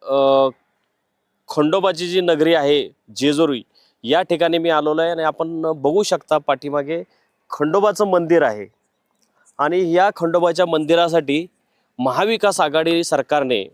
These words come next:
म्हणजे उद्धव ठाकरे मुख्यमंत्री होते, त्यांच्या कार्यकाळामध्ये थोडे थोडके नव्हे तर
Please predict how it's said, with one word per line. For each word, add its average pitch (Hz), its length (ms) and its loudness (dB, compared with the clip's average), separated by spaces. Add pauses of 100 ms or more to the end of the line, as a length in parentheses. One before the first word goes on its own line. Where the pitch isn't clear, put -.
म्हणजे 120 200 -6
उद्धव 123 360 -2
ठाकरे 139 400 -6
मुख्यमंत्री 151 540 -4
होते, 139 280 -2
त्यांच्या 139 380 -6
कार्यकाळामध्ये 127 800 0 (680)
थोडे 165 320 2
थोडके 170 260 0
नव्हे 147 280 2
तर 151 220 -4